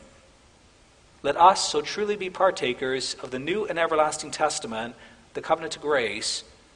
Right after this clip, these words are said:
that we do not doubt that you will forever be our gracious Father,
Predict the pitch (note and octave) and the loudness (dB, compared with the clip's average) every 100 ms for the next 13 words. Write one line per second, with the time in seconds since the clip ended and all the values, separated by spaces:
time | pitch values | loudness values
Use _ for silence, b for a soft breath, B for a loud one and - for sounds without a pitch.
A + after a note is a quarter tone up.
0 | - - C3 C#3+ E3 F3 G#3 - E3+ B2+ | -20 -16 -12 -8 -4 -2 -2 2 4 4
1 | A#2 A#2 - - - D3 C3+ C#3 C3 D#3 | 2 -4 -12 -20 -14 -10 -6 -4 -4 -2
2 | D#3+ D#3+ D3 D3 C3+ C#3+ D3+ - C3+ - | -2 -2 -2 -2 -2 0 -2 -2 -4 -2
3 | C#3 C#3 G2+ - - | 0 0 -4 -8 -12